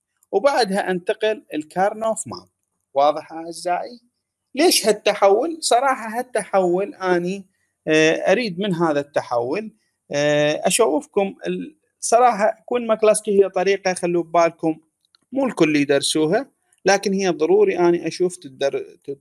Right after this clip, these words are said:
تدرس، ضروري تطلعون عليها. ليش؟ لأن كوين ماكلاسكي بالحقيقة هي طريقة تعتمد، يسموه algorithm، يعني طريقة، آه، تحلها بالحاسبة، تشتغلها بالحاسبة.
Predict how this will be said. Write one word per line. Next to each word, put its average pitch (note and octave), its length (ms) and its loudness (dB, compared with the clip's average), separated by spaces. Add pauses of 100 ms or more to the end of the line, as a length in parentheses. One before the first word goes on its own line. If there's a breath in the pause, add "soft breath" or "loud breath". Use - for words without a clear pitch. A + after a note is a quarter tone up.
تدرس، C#3+ 600 -4
ضروري F3 360 -2
تطلعون C3 500 -4
عليها. B2 260 -6
ليش؟ D3+ 420 -4 (280 soft breath)
لأن E3+ 220 4
كوين C4 440 -2
ماكلاسكي D3+ 600 0
بالحقيقة C#3+ 560 -4
هي E3 180 2
طريقة F3+ 420 0
تعتمد، E3 440 -6
يسموه D3 520 -6
algorithm، A#2+ 440 0
يعني B2 380 -6
طريقة، D#3 520 -2 (360)
آه، A#2 240 0
تحلها C#3+ 420 -4
بالحاسبة، A#2+ 640 -4
تشتغلها C#3+ 580 -4
بالحاسبة. G#2 720 -4